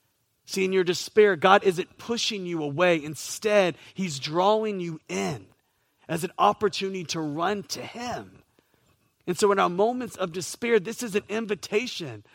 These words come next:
for us to long and to thirst for the presence of God, because what we need in our hardest circumstances is we need the Lord.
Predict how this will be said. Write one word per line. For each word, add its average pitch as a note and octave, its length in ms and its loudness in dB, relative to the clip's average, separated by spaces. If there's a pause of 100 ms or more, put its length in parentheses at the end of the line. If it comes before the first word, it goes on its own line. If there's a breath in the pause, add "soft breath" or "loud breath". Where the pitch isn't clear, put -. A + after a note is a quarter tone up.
(120)
for - 160 -2
us A3 260 2
to - 160 -6
long F3 840 -4 (200 loud breath)
and F#3+ 160 -4
to F3 80 -8
thirst A#3 640 -2
for F#3 140 -8
the E3 100 -8
presence G#3 600 -2
of D#3+ 260 -4
God, E3 480 0 (240 loud breath)
because F#3 280 -4
what G#3 380 2
we A#3+ 160 -4
need G3+ 480 -6 (200 loud breath)
in F#3+ 100 -2
our E3+ 100 -4
hardest G#3 480 -4
circumstances C#3+ 800 -6 (140)
is D3 160 -4
we D#3 140 -2
need E3 240 2
the C#3+ 100 -6
Lord. A#2 380 -12